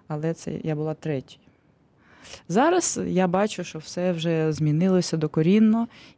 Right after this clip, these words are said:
і, ем, в принципі, нема великої різниці. Дуже б-, багато жінок прагнуть, е, мати цю професію і знайти свій шлях в цій професії. І,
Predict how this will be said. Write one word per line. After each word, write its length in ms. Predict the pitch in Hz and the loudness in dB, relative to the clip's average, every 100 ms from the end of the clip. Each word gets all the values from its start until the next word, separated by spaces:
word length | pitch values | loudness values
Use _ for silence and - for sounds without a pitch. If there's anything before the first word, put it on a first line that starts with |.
| - | -6
і, 480 | 156 151 147 147 143 - | -2 0 0 -2 -4 -8
ем, 800 | - 147 143 143 139 143 85 87 - 160 - | -6 -4 -2 -2 -2 -4 -4 -6 -8 -10 -8
в 40 | |
принципі, 720 | 160 151 147 151 - 143 139 - - - - - | -2 0 0 -4 -4 -4 -4 -6 -18 -20 -20 -6
нема 380 | 151 147 147 139 | 0 2 4 2
великої 440 | 139 143 147 151 135 | 2 2 0 -2 -2
різниці. 580 | 135 147 185 196 - | 0 2 2 0 -4
Дуже 260 | 151 147 143 | -2 -2 -2
б-, 120 | 135 | -4
багато 460 | - 151 160 196 180 | -4 -2 0 0 0
жінок 380 | 147 147 143 143 | 0 0 0 0
прагнуть, 600 | 170 151 131 175 220 - - - - - | 0 0 0 -2 -4 -8 -20 -20 -20 -10
е, 340 | 147 143 135 139 | -2 0 0 0
мати 400 | - 180 180 196 | 2 4 4 0
цю 160 | 190 175 | 0 -2
професію 760 | - 170 - 175 165 - 165 160 | 0 0 4 2 2 -2 -2 0
і 280 | 156 156 147 | -2 0 0
знайти 420 | 151 151 - 160 | 0 -2 -4 -6
свій 240 | - 135 | -6 -8
шлях 340 | 139 - 190 208 | -6 0 0 0
в 20 | |
цій 160 | - 175 | -4 -4
професії. 720 | - 170 175 175 - 170 165 - - - - - | -2 -2 0 -2 0 -2 -2 -8 -20 -20 -20 -6
І, 400 | 175 170 165 156 | 0 2 2 0